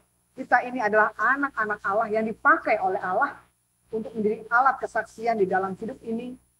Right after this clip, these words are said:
supaya dunia yang penuh dengan kegelapan, kesengsaraan, dan penderitaan ini menjadi dunia yang boleh melihat pengharapan oleh kebangkitan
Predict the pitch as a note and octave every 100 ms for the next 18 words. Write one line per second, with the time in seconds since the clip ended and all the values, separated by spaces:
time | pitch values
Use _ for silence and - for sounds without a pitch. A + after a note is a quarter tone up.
0 | _ A3 A3+ A3 F#3+ B3+ D4+ C4+ G3 F#3+
1 | A3+ A#3+ G3+ F#3+ F#3 F3 F3+ A3 A#3+ A#3+
2 | A#3+ A#3+ - _ _ _ F#3 G#3+ G3+ G#3
3 | A#3 A#3+ G3 F#3+ G3+ F#3+ F#3+ G3 G3 A3
4 | A3 G3+ F#3 G3 F3 B3 A#3 F#3 F#3+ F3
5 | F#3+ G3+ G#3 A#3+ A3+ A#3 G3+ F#3+ G3 G#3
6 | - A#3 A3+ - _ _ _ _ - G#3+
7 | A3 F#3+ F#3 F#3 C4 - G#3+ G#3+